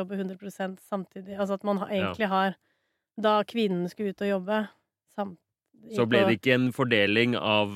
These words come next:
Speaker 2: eh, matpakkelogistikken, liksom?
Speaker 1: Nei, og den jobben som da kvinnen har gjort i hjemmet fram til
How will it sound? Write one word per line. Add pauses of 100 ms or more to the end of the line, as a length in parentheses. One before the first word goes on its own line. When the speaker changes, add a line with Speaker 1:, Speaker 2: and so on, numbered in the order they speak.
Speaker 2:
eh, (440)
matpakkelogistikken,
liksom? (360)
Speaker 1:
Nei,
og
den
jobben
som
da
kvinnen
har
gjort
i
hjemmet (160)
fram (120)
til